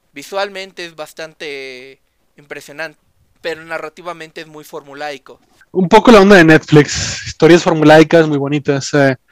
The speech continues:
Speaker 2: Fíjate, yo leí hace años el libro de Battle Royale y me gustó mucho. Sentí que tenía mucho tiempo que no leía un thriller tan bueno, eh, escrito.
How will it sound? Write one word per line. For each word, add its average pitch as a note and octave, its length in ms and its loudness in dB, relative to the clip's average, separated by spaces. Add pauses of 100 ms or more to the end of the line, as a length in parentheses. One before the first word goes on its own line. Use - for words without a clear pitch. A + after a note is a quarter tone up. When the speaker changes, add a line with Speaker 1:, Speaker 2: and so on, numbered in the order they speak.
(380)
Speaker 2:
Fíjate, G3 280 4
yo A3 120 6
leí C4 180 8
hace C4 200 6
años A3+ 360 2
el G3 80 4
libro F3+ 280 6
de F#3+ 60 6
Battle E3+ 260 2
Royale D#3 440 2
y F3 60 -2
me D#3+ 100 -2
gustó D#3 320 -2
mucho. D3 480 -4
Sentí D#3+ 400 2
que F#3+ 500 6
tenía F3 220 6
mucho F#3+ 260 4
tiempo F3+ 240 0
que F#3 100 2
no E3+ 100 2
leía E3 280 6
un D#3 120 -4
thriller D#3+ 380 4
tan D3+ 240 -2
bueno, D3 480 -4 (180)
eh, C#3+ 420 4
escrito. C#3+ 560 0